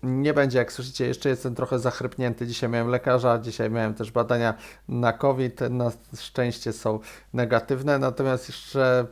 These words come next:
powiem szczerze, troszeczkę, e, średnio się czuję i trochę gardło jeszcze za-, założone, także do-, zostały mi przepisane jakieś tam,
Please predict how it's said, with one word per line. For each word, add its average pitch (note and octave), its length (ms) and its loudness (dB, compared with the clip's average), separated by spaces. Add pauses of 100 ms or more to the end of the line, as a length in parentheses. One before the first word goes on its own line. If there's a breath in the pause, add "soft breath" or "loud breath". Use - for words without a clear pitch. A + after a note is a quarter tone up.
powiem B2+ 220 0
szczerze, B2+ 280 -2
troszeczkę, A#2+ 640 -2 (380 loud breath)
e, A#2+ 120 4
średnio B2+ 420 2
się B2 200 2 (520)
czuję C3 340 2
i B2+ 60 0
trochę A2+ 260 -4
gardło A#2 320 2
jeszcze A#2 280 -4
za-, A#2 300 2
założone, A2+ 600 0
także A2 280 -4
do-, A#2 140 -6
zostały A#2 680 -4
mi A2+ 100 -4
przepisane A2+ 480 -6
jakieś A2 260 -8
tam, A2 180 -2